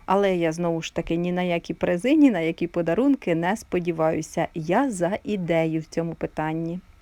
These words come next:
Питання двадцяте. Найближчим часом плануєте долучитися до спільника? До якого? От чесно, не планувала. Хочу завершити свої проекти, які вже йдуть, які там на стадії завершення.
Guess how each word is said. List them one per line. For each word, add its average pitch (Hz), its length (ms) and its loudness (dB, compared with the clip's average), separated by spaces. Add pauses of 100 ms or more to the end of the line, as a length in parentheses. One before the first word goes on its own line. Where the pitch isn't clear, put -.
(300)
Питання 220 500 2
двадцяте. 180 720 -2 (300)
Найближчим 240 760 0
часом 170 580 0 (320)
плануєте 208 640 2
долучитися 269 760 0
до 254 140 0
спільника? 254 600 -2
До 269 180 -2
якого? 180 760 -2 (380)
От 294 160 4 (160)
чесно, 175 560 0
не 190 240 0
планувала. 185 920 0
Хочу 302 480 -2
завершити 220 720 -4
свої 208 560 -4
проекти, 214 540 0
які 196 380 -2
вже 185 520 2
йдуть, 190 500 -2
які 175 280 -2
там 180 260 -2
на 180 120 -2
стадії 202 500 -2
завершення. 180 880 0